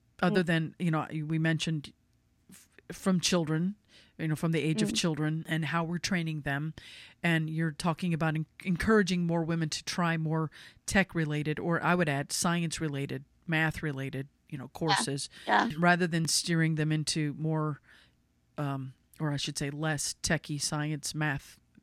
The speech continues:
Speaker 1: things.
Speaker 2: Mm.
Speaker 1: And you mentioned the communities like, like, um, Alliance for Women Film Composers. There aren't very many of those kinds of communities yet. They're just kinda
Speaker 2: Mm.
Speaker 1: starting. What other things c-, do you think we as individuals can do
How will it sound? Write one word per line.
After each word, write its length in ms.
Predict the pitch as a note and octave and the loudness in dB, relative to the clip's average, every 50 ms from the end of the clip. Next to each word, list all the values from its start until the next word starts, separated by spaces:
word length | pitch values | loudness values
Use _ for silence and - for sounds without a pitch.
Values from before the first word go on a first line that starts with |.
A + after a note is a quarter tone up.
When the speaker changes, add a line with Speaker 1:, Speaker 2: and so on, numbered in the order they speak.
| - _ | -20 _
Speaker 1:
things. 440 | - - F3+ E3 C#3 D3 D3+ A3+ A3 G#3 | -6 -2 -2 0 0 -2 0 0 0 0
Speaker 2:
Mm. 60 | G3+ - _ _ _ _ _ _ _ _ _ _ _ _ _ - - - | -2 -4 _ _ _ _ _ _ _ _ _ _ _ _ _ -12 -2 2
Speaker 1:
And 240 | F3+ F3 E3+ D3+ - - - - - - - | 2 2 2 2 -2 -6 -16 -18 -20 -12 -2
you 100 | - F#3 | 2 4
mentioned 360 | F#3 F3+ F3 E3 - E3+ E3+ | 6 6 6 4 2 0 0
the 60 | E3 - | 0 0
communities 600 | - F3 F3 F3+ F3+ F3 D#3+ E3 D#3 D3 - D#3+ | 2 2 4 4 4 4 2 2 0 0 0 0
like, 320 | D3+ D3+ D3 - - - - _ _ _ _ _ _ | -2 -2 -2 -4 -12 -20 -20 _ _ _ _ _ _
like, 340 | - D#3 D3 D3 C#3+ - D#3+ | -4 -4 -2 -4 -2 -2 -2
um, 360 | D3 C#3+ C#3+ C#3 C3+ - - _ _ - - - - - - - - - - _ | -2 -2 -2 -4 -6 -10 -14 _ _ -10 -10 -10 -18 -20 -20 -20 -20 -20 -14 _
Alliance 420 | - E3 D#3+ D#3+ D#3 D#3 D3+ D3 - | -2 0 0 2 2 0 0 -2 -4
for 120 | - E3+ | -4 -4
Women 500 | D3 D#3+ D#3 D#3 D#3 D3 D3 C#3+ D3+ - - _ D#3+ | -2 0 0 0 0 -2 -2 -4 -8 -10 -16 _ -8
Film 260 | - - E3+ D#3+ D#3+ | -4 -2 -2 0 0
Composers. 760 | - F3 E3 - E3 D#3+ D#3 D3 D#3+ D#3+ D#3+ D3+ - - - - - - - - - _ - | -2 -2 -2 -2 -2 -2 -2 -2 -2 -2 -2 -2 -4 -6 -8 -14 -20 -20 -20 -20 -20 _ 2
There 220 | G#3 G#3+ G#3+ E3+ | 4 4 4 4
aren't 240 | F3 G#3 A#3 - - | 2 2 2 0 0
very 300 | F#3+ G#3 G#3+ G#3 G3+ F#3+ | 2 2 4 4 4 4
many 320 | F3 F#3+ G#3+ A#3 A#3 G3 | 4 2 2 2 2 2
of 100 | D#3+ - | 2 2
those 240 | D#3+ D3 D3 C#3 - | 0 0 0 -2 -4
kinds 320 | - - F3 D#3+ D3 C#3+ | -2 -2 0 0 0 -2
of 140 | D3 - - | -4 -6 -6
communities 520 | - E3 E3 F3 F#3 F3+ D#3 D3 C#3 C#3 D3 | -4 -2 0 0 0 0 0 -2 -4 -4 -4
yet. 440 | C#3+ D3 C#3 - - - - - _ _ _ _ _ _ | -4 -6 -6 -6 -10 -14 -16 -16 _ _ _ _ _ _
They're 100 | - E3 | -2 -2
just 320 | C#3+ - E3+ D3 - - - _ - - | 0 0 0 0 0 -2 -4 _ -6 -4
kinda 180 | E3+ D#3 C#3+ | -2 -2 0
Speaker 2:
Mm. 40 | C3+ | -2
Speaker 1:
starting. 440 | - - - C#3+ D3 C#3+ B2 G#2+ A2 - _ _ _ _ _ _ | -2 -2 0 -2 0 -2 -4 -6 -10 -12 _ _ _ _ _ _
What 260 | - E3 G#3+ B3+ C4 | -2 2 2 4 4
other 220 | C4+ B3+ A#3+ B3 | 2 2 2 0
things 280 | A#3 A#3+ A3 G3+ - - - | 0 0 -2 -2 -2 -4 -6
c-, 140 | - - | -10 -12
do 120 | - F3 F#3+ | -6 -2 -2
you 100 | F#3+ G3 | 0 2
think 200 | - G#3 F#3 - | 2 0 0 2
we 200 | G#3 G#3+ F3 - - | 0 0 0 2 2
as 160 | G3 G3 - | 2 2 4
individuals 840 | - G#3 G3 F#3 F3+ D#3+ D3 F#3 F#3+ F3+ G3 E3+ D#3 C#3+ C3+ C3+ - | 2 2 2 4 2 2 2 2 0 0 0 -4 -4 -4 -4 -4 -4
can 220 | - - C#3+ C#3 C#3 | -4 -4 -4 -4 -4
do 400 | - C#3+ C#3+ C3+ C3+ C#3 C#3+ | -4 -4 -4 -4 -4 -6 -8